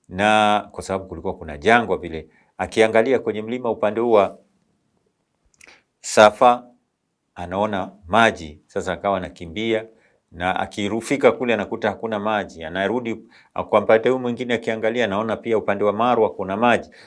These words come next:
Sasa alienda mara saba, akienda huko akirudi, mpaka mwishowe yule mtoto, kwa sababu alikuwa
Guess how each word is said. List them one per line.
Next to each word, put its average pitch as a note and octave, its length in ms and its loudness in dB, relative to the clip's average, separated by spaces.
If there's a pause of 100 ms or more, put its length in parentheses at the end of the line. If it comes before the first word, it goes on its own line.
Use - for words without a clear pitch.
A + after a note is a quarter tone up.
(100)
Sasa B2 260 4
alienda A#2+ 540 2
mara G2 280 0
saba, A2+ 460 2
akienda A2 440 -2
huko A2 200 -2
akirudi, A#2 440 -4
mpaka A2+ 420 -4 (320)
mwishowe G#2 400 4
yule B2+ 200 0
mtoto, G2 300 -6
kwa - 120 -8
sababu F2 400 -6
alikuwa F#2+ 460 -4